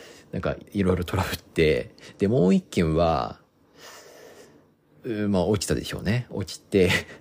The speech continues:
<laughs> で、そのもう一つの面接が、もう一つの面接？あ、そう、三件。三件面接、面接、面接って言ってもあれだけど、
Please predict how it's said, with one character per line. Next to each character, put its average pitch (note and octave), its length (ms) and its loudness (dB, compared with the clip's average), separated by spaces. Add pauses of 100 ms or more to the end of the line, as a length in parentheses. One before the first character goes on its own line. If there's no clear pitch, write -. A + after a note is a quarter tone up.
(520)
<laughs> - 840 -16
で、 A#2 320 8
そ D3 140 2
の D3 160 4
も F3 240 6
う - 20 0
一 A#3 180 0
つ - 120 -2
の F#2 120 4
面 G#2+ 280 2
接 G2+ 360 -4
が、 - 380 -2 (400)
も A#2+ 100 -6
う - 20 -4
一 - 140 -8
つ - 80 -16
の F2 60 -4
面 D#2+ 100 -4
接？ G#2+ 300 -10 (280)
あ、 - 80 -12
そ G#2+ 80 -4
う、 F2 40 -8
三 G#3 260 -2
件。 B1+ 320 -6
三 A#3 280 -2
件 F2+ 240 -4
面 F2+ 200 -4
接、 F2+ 420 -6
面 A#2+ 240 -6
接、 A2 340 -4
面 G#2 220 -4
接 D#3 260 -10
っ - 20 -10
て - 100 -18
言 C3 80 -4
っ - 20 -18
て - 80 -6
も F2+ 80 -4
あ D2 60 -4
れ D2+ 80 -6
だ D2 80 -8
け - 80 -8
ど、 A#1 280 -8